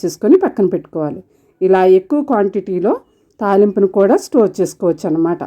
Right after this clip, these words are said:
కస్టమర్ ఆర్డర్ ఇవ్వగానే చట్నీ ఇన్స్టెంట్గా అప్పటికప్పుడు శనగపప్పు మిశ్రమంలో వాటర్ కలిపి ఇలా తాలింపును రెండు చెంచాలు కలిపి మనకి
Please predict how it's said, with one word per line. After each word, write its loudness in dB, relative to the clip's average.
కస్టమర్ 2
ఆర్డర్ 0
ఇవ్వగానే 2
చట్నీ 2
ఇన్స్టెంట్గా 2
అప్పటికప్పుడు -2
శనగపప్పు 2
మిశ్రమంలో 2
వాటర్ -6
కలిపి -2
ఇలా 2
తాలింపును 2
రెండు 2
చెంచాలు 0
కలిపి -2
మనకి 0